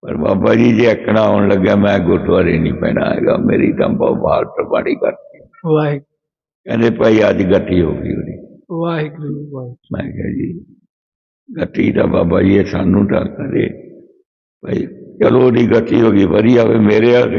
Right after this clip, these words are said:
Speaker 1: ਕੰਮ ਕਰਤਾ।" ਕਹਿੰਦੇ, "ਕੋਈ ਨਹੀਂ ਹੋਇਆ, ਤੂੰ ਤਾਂ," ਕਹਿੰਦੇ, "ਐਵੇਂ ਉੱਧਰ ਗਿਆ, ਕੋਈ ਗੱਲ ਨਹੀਂ,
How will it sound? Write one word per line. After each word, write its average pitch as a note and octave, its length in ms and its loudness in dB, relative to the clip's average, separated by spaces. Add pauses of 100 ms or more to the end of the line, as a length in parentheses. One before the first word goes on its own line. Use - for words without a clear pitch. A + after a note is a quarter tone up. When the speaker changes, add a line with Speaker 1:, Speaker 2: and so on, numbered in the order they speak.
Speaker 1:
ਕੰਮ F2 220 0
ਕਰਤਾ।" F#2 380 0
ਕਹਿੰਦੇ, A#2+ 280 2
"ਕੋਈ A2+ 280 2
ਨਹੀਂ G#2 140 0
ਹੋਇਆ, - 200 0 (560)
ਤੂੰ - 200 2
ਤਾਂ," A#2+ 180 0
ਕਹਿੰਦੇ, A#2+ 320 0
"ਐਵੇਂ B2 260 2
ਉੱਧਰ A2 340 2
ਗਿਆ, G2+ 280 2
ਕੋਈ G2+ 300 2
ਗੱਲ E2+ 280 2
ਨਹੀਂ, - 280 0